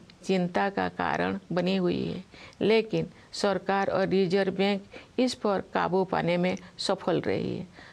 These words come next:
सरकार ने जनसामान्य पर मुद्रास्फीति का अधिक प्रभाव नहीं पड़ने दिया है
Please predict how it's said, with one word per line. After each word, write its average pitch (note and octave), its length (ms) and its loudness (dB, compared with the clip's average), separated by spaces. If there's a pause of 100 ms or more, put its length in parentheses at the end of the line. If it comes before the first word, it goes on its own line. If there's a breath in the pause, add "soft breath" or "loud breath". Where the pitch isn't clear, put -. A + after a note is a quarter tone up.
सरकार F#3+ 480 0
ने G3+ 280 0 (280 loud breath)
जनसामान्य F#3 800 2
पर A3 300 -2 (300 loud breath)
मुद्रास्फीति A3 760 2
का F#3 340 0
अधिक A3 440 2
प्रभाव F3 380 0
नहीं F3 300 2
पड़ने E3 360 0
दिया D#3 240 0
है - 100 -6